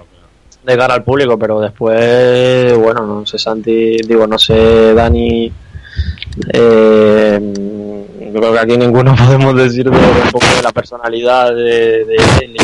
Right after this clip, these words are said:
o sea, yo, no, no sé. <laughs> Eh, yo creo que, que él puede dar una imagen de cara al público un poco más así, más, más reservado, más, no sé, más,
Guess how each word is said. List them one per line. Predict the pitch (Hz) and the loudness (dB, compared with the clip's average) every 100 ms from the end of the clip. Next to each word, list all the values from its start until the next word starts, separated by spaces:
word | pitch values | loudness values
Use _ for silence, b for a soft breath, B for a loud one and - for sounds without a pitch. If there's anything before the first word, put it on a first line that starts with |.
| 240 - | 0 0
o | - | -2
sea, | 120 - - 120 | -2 0 0 -2
yo, | 113 | -8
no, | - - 120 135 - | -10 -18 -12 -12 -12
no | - | -16
sé. | - 120 113 107 - _ _ | -14 -12 -12 -12 -16 _ _
<laughs> | - - 139 B B B B _ _ _ _ _ _ - | -2 0 0 B B B B _ _ _ _ _ _ -16
Eh, | 120 120 120 120 120 117 117 117 120 131 131 _ _ | -8 -4 -4 -4 -4 -6 -6 -8 -10 -14 -18 _ _
yo | 170 165 113 | -8 -4 0
creo | 143 | 0
que, | 120 113 107 107 104 101 101 101 101 110 - - | 0 0 0 0 -2 -2 -4 -6 -8 -10 -12 -8
que | 120 120 | -4 -2
él | 120 | -2
puede | 117 123 | 0 2
dar | 123 123 | 2 2
una | 123 123 | 0 -2
imagen | 127 127 - 127 123 120 120 117 117 | -2 -4 -4 -4 -2 -2 -2 -4 -6
de | 120 120 | -6 -2
cara | 123 | 0
al | 120 | 0
público | 120 123 120 | -4 -6 -6
un | 120 | -4
poco | 120 120 | -4 -4
más | 117 120 117 | -2 -4 -4
así, | 120 | -8
más, | 117 117 117 117 113 113 113 | -6 -2 0 0 0 0 0
más | 113 117 | -2 -4
reservado, | 110 110 107 113 143 127 117 | -4 -8 -4 0 2 2 0
más, | 117 117 | 0 -2
no | 117 | -4
sé, | - 120 | -10 -8
más, | 110 110 113 110 | -4 -2 0 -2